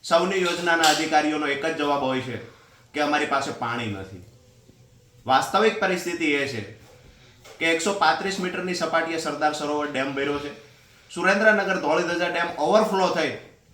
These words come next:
હજારો ક્યુસેક પાણી વેડફવામાં આવ્યું છે. ત્યાં કચ્છમાં પણ નાના રણમાં હજારો ક્યુસેક પાણીનો બગાડ થાય છે, પરંતુ અહીંયા જ્યારે જગતના તાતને પાણીની જરૂર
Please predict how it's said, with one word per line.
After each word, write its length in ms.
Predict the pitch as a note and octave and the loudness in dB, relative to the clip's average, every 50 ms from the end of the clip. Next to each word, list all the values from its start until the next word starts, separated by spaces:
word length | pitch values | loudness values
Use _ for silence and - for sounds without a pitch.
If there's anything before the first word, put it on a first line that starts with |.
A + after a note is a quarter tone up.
| _ _ _ _ _ _ - | _ _ _ _ _ _ -10
હજારો 340 | A2+ C3+ C#3 E3+ F#3 G3+ G#3 | -6 -2 0 2 4 4 2
ક્યુસેક 440 | G3+ - F#3 F#3 F3+ - F#3 F3 - - | 2 0 -2 -2 -2 0 -2 -2 -2 0
પાણી 320 | D#3+ D#3 D#3+ E3+ E3 D3 - - - - - - _ - - - - _ _ _ - _ _ _ _ _ _ _ | 0 2 2 2 0 -2 -4 -8 -12 -18 -20 -20 _ -20 -20 -20 -20 _ _ _ -20 _ _ _ _ _ _ _
વેડફવામાં 640 | A2 B2+ C#3+ D3+ E3+ E3+ - F3+ F3 F3 F3 E3+ D#3+ | -4 0 2 2 2 2 2 0 0 4 4 4 4
આવ્યું 220 | D#3+ E3 - - | 4 2 0 -2
છે. 120 | - - - - - - - - _ _ _ _ _ _ - _ _ _ _ _ _ _ - | -4 -6 -8 -10 -14 -18 -20 -20 _ _ _ _ _ _ -20 _ _ _ _ _ _ _ 2
ત્યાં 400 | F3 F3 F3+ F3 F3 - - - - - - - - _ _ _ _ _ _ | 4 6 8 8 8 6 4 0 -4 -12 -18 -20 -20 _ _ _ _ _ _
કચ્છમાં 420 | E3+ E3+ E3+ - G#3 G#3+ G#3+ G#3+ G#3 | -2 -2 0 0 4 6 6 6 6
પણ 200 | F3 D3+ B2+ G#2+ G#2 - - - _ _ B2+ | 6 2 0 -2 -4 -10 -16 -20 _ _ -2
નાના 360 | C3+ D3+ E3 F3+ F#3 F#3 F3 | 2 4 4 6 4 4 4
રણમાં 420 | F3 F3+ F3+ F3+ F3 E3 D#3+ D#3+ | 4 4 4 4 4 4 4 4
હજારો 220 | E3+ F3 F3 E3+ D#3 | 2 2 0 0 0
ક્યુસેક 420 | - E3 E3+ E3+ - F3 E3+ D#3+ - | -2 -4 -6 -6 -4 -4 -4 -2 0
પાણીનો 380 | D#3 D#3 E3 E3 E3 D#3+ D#3+ | 0 0 2 0 0 -2 -2
બગાડ 340 | D3+ C#3 C#3 D#3 D#3+ D#3+ D#3+ D#3+ | -2 0 2 4 4 4 2 2
થાય 200 | E3 D#3+ D#3+ - | 0 -2 -2 -2
છે, 100 | - - - - - - - - - - _ _ _ | -6 -8 -12 -16 -20 -20 -20 -20 -20 -20 _ _ _
પરંતુ 320 | E3 E3+ F#3 F#3 F#3 G#3 G3+ - - | 2 2 2 2 0 -2 -4 -4 -4
અહીંયા 340 | E3+ F3 G3 A3 A3+ A3 - | -4 -2 2 4 4 6 6
જ્યારે 180 | G3 F#3 F3+ D#3+ | 6 4 4 2
જગતના 480 | D#3 E3 E3+ F3+ F3 F3 F3 E3+ D#3+ E3 - | 0 0 0 0 -2 0 0 0 2 2 2
તાતને 300 | D3+ D#3+ D#3+ - E3+ E3 | 2 2 2 0 -4 -4
પાણીની 480 | D#3+ D3+ D3+ D#3 D#3+ D#3+ D#3 D3+ C#3+ B2 | -2 0 0 0 0 0 -2 -2 -2 -2
જરૂર 240 | C3+ D3 F3+ A3 G#3+ | 0 4 4 4 4